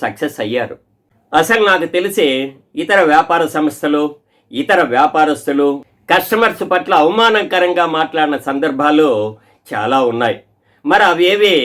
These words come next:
ఇంత పాపులర్ కాలేదే, అవేవి సోషల్ మీడియాలోకి రాలేదే? కేవలము అలేఖ్య సిస్టర్స్ మీద మాత్రమే అందరూ ఫోకస్ చేస్తున్నారు, వాళ్ళని మాత్రమే డ్యామేజ్ చేస్తున్నారు.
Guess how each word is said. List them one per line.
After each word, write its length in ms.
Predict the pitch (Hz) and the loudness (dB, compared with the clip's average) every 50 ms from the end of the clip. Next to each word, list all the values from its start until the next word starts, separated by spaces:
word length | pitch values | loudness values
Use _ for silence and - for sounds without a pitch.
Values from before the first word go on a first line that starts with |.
| 123 127 123 123 _ - 151 | -2 -4 -8 -12 _ -8 -6
ఇంత 120 | 175 180 202 185 - 147 | -4 -4 -4 -4 -2 -2
పాపులర్ 400 | 143 165 - - 180 180 180 170 - 160 | -2 -2 -2 0 0 0 0 0 0 0
కాలేదే, 400 | 160 170 175 165 156 160 165 170 170 170 - _ _ _ - - 156 | 0 2 2 2 2 4 2 2 0 -4 -12 _ _ _ -2 0 2
అవేవి 420 | 165 170 180 190 202 202 208 190 160 127 123 127 123 - _ _ - - | 2 4 2 2 2 2 2 2 2 0 -2 -6 -10 -14 _ _ -8 -2
సోషల్ 420 | 170 185 202 - 220 202 190 180 | 0 0 2 2 0 -2 0 2
మీడియాలోకి 500 | 180 180 175 180 180 175 170 175 165 165 151 | 0 2 2 2 2 4 2 2 0 0 0
రాలేదే? 400 | 151 160 165 170 165 156 160 160 160 156 151 - _ _ _ _ _ _ _ _ _ _ _ | 2 2 2 2 2 4 4 2 2 0 -4 -8 _ _ _ _ _ _ _ _ _ _ _
కేవలము 680 | - 165 170 180 185 196 202 208 202 202 202 202 190 160 135 120 113 117 117 _ _ - - 117 | 2 4 4 6 6 4 4 2 2 0 2 2 2 0 0 0 -4 -6 -10 _ _ -12 -8 -4
అలేఖ్య 480 | 139 156 185 190 170 - - 185 180 175 165 165 | -2 0 -2 -2 -4 -6 -6 -4 -2 -2 -2 -4
సిస్టర్స్ 540 | 175 160 160 - - - 165 151 - - - 151 151 | -8 -10 -10 -8 -6 -4 -4 -4 -6 -8 -6 -4 0
మీద 200 | 156 165 160 165 156 147 135 | 0 0 0 0 0 -2 -2
మాత్రమే 600 | 123 131 147 165 175 180 - - 208 196 202 202 170 | 0 0 0 0 0 -2 -2 -2 -2 0 2 2 2
అందరూ 280 | 156 156 165 160 160 143 120 110 113 117 - _ _ _ _ _ | 2 2 2 2 2 2 0 -2 -4 -8 -12 _ _ _ _ _
ఫోకస్ 340 | 135 143 143 151 143 135 117 - - | -6 -4 -4 -2 -4 -6 -4 -4 -4
చేస్తున్నారు, 640 | 127 127 113 - - 120 120 117 113 107 110 110 107 104 104 - _ _ - 85 90 92 | -4 -4 -4 -6 -6 -4 -2 -2 -2 -2 -2 -2 -4 -6 -8 -12 _ _ -18 -12 -8 -4
వాళ్ళని 400 | 101 117 139 165 175 175 170 165 151 147 | -2 0 2 4 4 4 4 2 2 2
మాత్రమే 440 | 156 151 - 160 156 151 156 143 117 107 110 113 110 - _ _ - 69 69 | 0 0 0 0 0 2 2 0 0 -2 -4 -6 -8 -14 _ _ -20 -20 -18
డ్యామేజ్ 360 | 69 69 71 71 80 90 92 - - 76 | -16 -14 -14 -12 -12 -12 -14 -14 -16 -18
చేస్తున్నారు. 600 | 80 80 - - 73 73 71 67 62 - - | -18 -18 -18 -20 -18 -18 -16 -16 -18 -18 -20